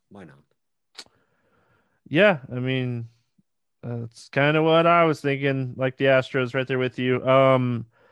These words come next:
Speaker 2: I'm gonna say the Reds against Weathers. Uh, any final thoughts before we get out of here?
Speaker 1: Oh, no, no, no bet. I don't, I don't
Speaker 2: Nope.
Speaker 1: get my,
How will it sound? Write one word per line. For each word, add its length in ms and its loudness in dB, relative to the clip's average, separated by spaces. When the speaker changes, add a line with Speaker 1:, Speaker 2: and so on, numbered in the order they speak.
Speaker 2:
I'm 60 -6
gonna 420 4
say 580 2
the 180 -2
Reds 720 0
against 320 -6
Weathers. 500 -6
Uh, 200 8
any 140 8
final 240 6
thoughts 280 4
before 200 4
we 80 6
get 100 4
out 140 6
of 80 4
here? 320 4
Speaker 1:
Oh, 120 0
no, 200 -2
no, 220 -4
no 200 -6
bet. 380 -2
I 100 -2
don't, 200 -10
I 60 -8
don't 80 0
Speaker 2:
Nope. 220 8
Speaker 1:
get 80 6
my, 200 -8